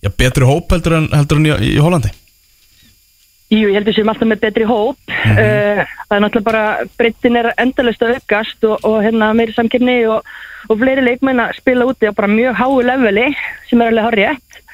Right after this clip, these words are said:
Speaker 2: Eh, það er náttúrulega, þú veist, eins og landsliðsfyrirliðan okkar, Sara Björk, er að koma til baka og maður veit ekki alveg nákvæmlega hvar, hversu nálægt sínu besta standi hún verður og, og annað og, og hérna, svo er náttúrulega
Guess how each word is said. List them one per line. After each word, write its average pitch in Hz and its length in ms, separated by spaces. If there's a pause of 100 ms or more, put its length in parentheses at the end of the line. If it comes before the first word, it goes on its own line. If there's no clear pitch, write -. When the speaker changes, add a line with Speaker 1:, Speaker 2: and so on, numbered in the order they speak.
(340)
Speaker 2:
Eh, 202 460
það 208 140
er 247 100
náttúrulega, 220 500
þú 208 140
veist, - 140 (340)
eins 185 120
og 202 80 (140)
landsliðsfyrirliðan 208 680
okkar, 190 160
Sara 220 200
Björk, 196 280
er 226 120
að 226 60
koma 233 220
til 202 100
baka 233 460
og 202 240 (400)
maður 202 120
veit 214 160
ekki 214 140
alveg 220 320
nákvæmlega 226 540
hvar, 247 300 (240)
hversu 247 420
nálægt 240 480
sínu 240 180
besta 226 460
standi 240 400
hún 240 160
verður 240 460
og, 233 180 (1160)
og 233 120
annað 240 400
og, 226 240
og 226 240
hérna, 220 400 (420)
svo 233 160
er 220 240
náttúrulega 220 600